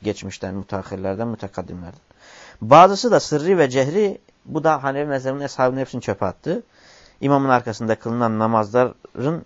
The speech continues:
hiçbirisinde okunmayacağına kaildirler. Biz burada nasıl ve ne şekilde ihtilaf edildiğini anlatacak değiliz.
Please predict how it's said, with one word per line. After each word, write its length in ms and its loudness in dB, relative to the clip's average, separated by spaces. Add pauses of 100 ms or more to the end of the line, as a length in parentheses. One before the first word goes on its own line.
(160)
hiçbirisinde 920 -2 (300)
okunmayacağına 760 -2
kaildirler. 800 -8 (720)
Biz 300 -2
burada 460 4 (420)
nasıl 500 0
ve 120 2
ne 80 -2
şekilde 440 -4
ihtilaf 420 2
edildiğini 460 -2
anlatacak 560 -4
değiliz. 440 -6